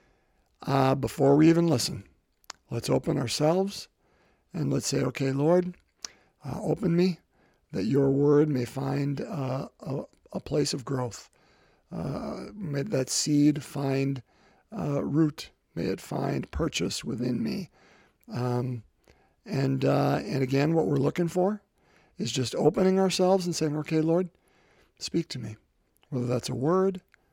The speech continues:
a phrase, an idea. Let God speak to you through God's word, because the word is living. It's living. It's not dead. It's not a twenty-five hundred year old, twenty-two year, hundred year old story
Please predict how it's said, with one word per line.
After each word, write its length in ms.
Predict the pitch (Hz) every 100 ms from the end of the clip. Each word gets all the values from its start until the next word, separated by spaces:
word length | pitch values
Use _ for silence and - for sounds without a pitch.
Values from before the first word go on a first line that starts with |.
| _ -
a 40 |
phrase, 500 | - 151 156 160 151
an 120 | 156
idea. 420 | 147 120 117 120 - _ _ _ _ _ _ -
Let 200 | - 143
God 460 | 143 151 156 156
speak 340 | - - 147 -
to 100 | 139
you 120 | 139
through 200 | 123 -
God's 400 | - 202 - -
word, 320 | - 120 117
because 240 | - 143 120
the 80 | 123
word 240 | 131 131
is 140 | 120
living. 340 | 160 160 147 - _ _ -
It's 160 | - -
living. 340 | 160 156 139 - _ _ _ -
It's 100 | -
not 220 | 139 143
dead. 340 | 165 156 - - _ _ _ _
It's 140 | - 135
not 180 | 135
a 220 | 143 139 - _ _ - _ -
twenty-five 540 | 139 143 139 151 147
hundred 340 | 151 147 147
year 220 | 147 147 151
old, 240 | 147 147
twenty-two 420 | 135 147 135 156
year, 760 | 151 151 160 170 180 160 160 175
hundred 260 | 160 151 147
year 140 | 147
old 160 | 170 -
story 520 | - 151 147 143